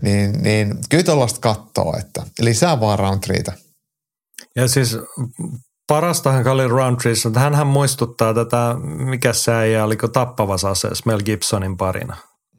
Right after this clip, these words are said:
Speaker 1: Mm, ja Danny
Speaker 2: Danny
Speaker 1: Glover.
Speaker 2: Glover.
Speaker 1: Mm.
Speaker 2: Niin, <laughs> et sehän on aika paljon samaa kuitenkin.
Speaker 1: Mä,
Speaker 2: Tämmönen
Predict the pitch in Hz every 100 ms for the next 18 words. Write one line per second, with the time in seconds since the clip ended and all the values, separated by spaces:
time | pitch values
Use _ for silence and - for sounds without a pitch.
0 | - 123 127 123 104 - - 107 107 135
1 | 127 113 117 110 107 107 107 107 107 101
2 | 101 143 139 139 104 92 - - - 190
3 | - 190 185 175 165 147 139 131 123 98
4 | 85 82 82 - - - 117 127 127 -